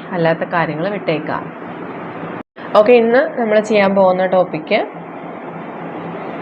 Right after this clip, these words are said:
ഇന്നത്തെ ടോപ്പിക് എന്താണെന്ന് നമുക്ക് നോക്കാം. ഈ ഒരു സമയത്ത് ഈ വ്യക്തി എന്താണ് നിങ്ങളെ അറിയിക്കാൻ ആഗ്രഹിക്കുന്നത്,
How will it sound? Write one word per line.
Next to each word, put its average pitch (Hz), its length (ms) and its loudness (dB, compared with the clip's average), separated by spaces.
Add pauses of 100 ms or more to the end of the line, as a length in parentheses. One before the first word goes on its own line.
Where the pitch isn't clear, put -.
(1160)
ഇന്നത്തെ 214 280 2 (200)
ടോപ്പിക് 214 440 4
എന്താണെന്ന് 202 600 2
നമുക്ക് 180 280 -2
നോക്കാം. 175 380 -2 (320)
ഈ 196 120 -4
ഒരു 185 100 -4 (120)
സമയത്ത് 196 520 0 (680)
ഈ 247 100 8
വ്യക്തി 226 300 6
എന്താണ് 220 440 4
നിങ്ങളെ 196 260 -2 (100)
അറിയിക്കാൻ 185 480 0 (100)
ആഗ്രഹിക്കുന്നത്, 196 600 0